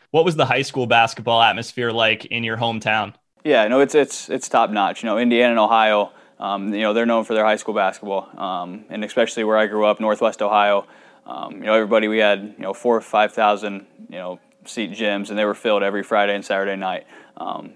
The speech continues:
Speaker 2: you know, the, the community just loved their high school sports and especially basketball. So I was very fortunate to grow up in that area.
Speaker 1: And then you go to Purdue, Purdue University, and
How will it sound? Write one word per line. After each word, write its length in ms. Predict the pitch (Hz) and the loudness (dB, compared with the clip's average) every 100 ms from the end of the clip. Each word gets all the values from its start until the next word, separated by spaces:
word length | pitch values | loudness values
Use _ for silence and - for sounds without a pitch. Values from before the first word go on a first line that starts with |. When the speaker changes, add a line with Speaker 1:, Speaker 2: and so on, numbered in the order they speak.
| - | -14
Speaker 2:
you 60 | |
know, 160 | 95 98 | -6 -6
the, 100 | 85 | -4
the 140 | 80 | -6
community 380 | 101 117 110 107 | -6 -4 -2 -2
just 160 | 101 - | -4 -2
loved 260 | 107 107 | 0 2
their 140 | 104 101 | 2 2
high 100 | 107 | 2
school 240 | 101 107 | 0 -8
sports 380 | 101 - 104 101 | -8 -2 -2 -2
and 80 | 98 | -8
especially 340 | - 107 - | -4 -4 -4
basketball. 560 | 104 101 98 - 98 101 | -2 0 0 -2 -2 -2
So 120 | - | -2
I 40 | |
was 80 | 104 | -4
very 200 | 113 107 | -2 -4
fortunate 380 | 101 107 92 101 | -2 -4 -4 -10
to 60 | 98 | -6
grow 140 | 101 | -4
up 100 | 98 | -2
in 100 | 98 | -4
that 140 | 98 95 | -6 -4
area. 280 | 95 92 - _ _ _ _ _ _ _ _ _ _ | -4 -6 -10 _ _ _ _ _ _ _ _ _ _
Speaker 1:
And 120 | 120 | -2
then 120 | 131 | 0
you 100 | 143 | 0
go 140 | 135 139 | 2 2
to 80 | 127 | 0
Purdue, 760 | - 131 107 131 143 160 175 | -2 -2 0 0 2 0 -4
Purdue 260 | - 123 117 | -8 -6 -4
University, 880 | 131 131 120 123 131 - 131 135 123 | -2 0 0 0 0 -2 0 2 2
and 180 | 110 | -2